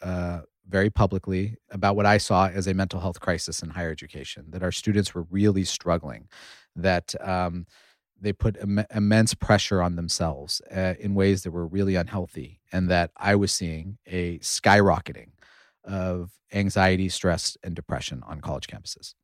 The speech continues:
It wasn't so popular to be talking about this five or six years ago, but now I don't think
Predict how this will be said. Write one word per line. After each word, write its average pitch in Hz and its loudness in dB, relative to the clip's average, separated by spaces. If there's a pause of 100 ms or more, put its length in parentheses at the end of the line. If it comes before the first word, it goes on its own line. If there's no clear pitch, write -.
(300)
It 107 0
wasn't 131 8
so 151 8
popular 131 6
to 101 -4
be 90 -2
talking 92 2
about 85 0
this 80 -6
five 85 -2
or - -8
six - -12
years 76 -10
ago, 71 -12 (460)
but 98 6
now 110 10 (100)
I 104 2
don't 110 4
think 104 4